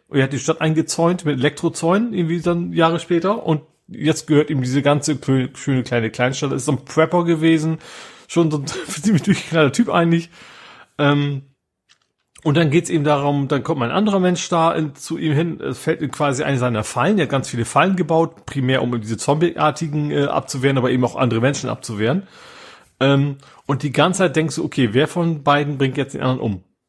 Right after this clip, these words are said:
Weil er holt ihn aus ihm raus, dann, dann essen die zusammen und dann die ganze Zeit denkst du, okay, einer, irgendwann wird einer von den beiden, das sind nämlich, wie gesagt, beides Einzelgänger-Typen,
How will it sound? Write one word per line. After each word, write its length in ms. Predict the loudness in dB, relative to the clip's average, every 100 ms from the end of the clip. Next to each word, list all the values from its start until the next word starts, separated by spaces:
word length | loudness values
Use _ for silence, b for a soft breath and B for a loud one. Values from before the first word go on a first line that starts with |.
| _
Weil 120 | -2
er 60 | 2
holt 140 | 2
ihn 120 | 0 -2
aus 180 | -4
ihm 100 | -4
raus, 340 | 0 2 4 2
dann, 180 | 0 2
dann 180 | 0 0
essen 280 | -2 0
die 120 | -2 -2
zusammen 720 | -4 0 2 2 2 -2 -2
und 160 | -2
dann 480 | 0 -2 -4 -8 -16 -14
die 80 | -2
ganze 240 | 0 0
Zeit 140 | -2 -2
denkst 160 | -2
du, 80 | -4
okay, 160 | -4 -2
einer, 340 | 0 -2 -2
irgendwann 480 | 0 2 2 0 0
wird 100 | -2
einer 200 | -2 -2
von 140 | -2
den 120 | -2
beiden, 240 | 2 2 2
das 120 | -2
sind 80 | -2
nämlich, 240 | -2 -4 -6
wie 60 | -4
gesagt, 200 | -4 0
beides 460 | 0 2 -2 -8 -2
Einzelgänger-Typen, 1300 | 0 0 0 0 0 2 0 -2 -6 -4 -2 -2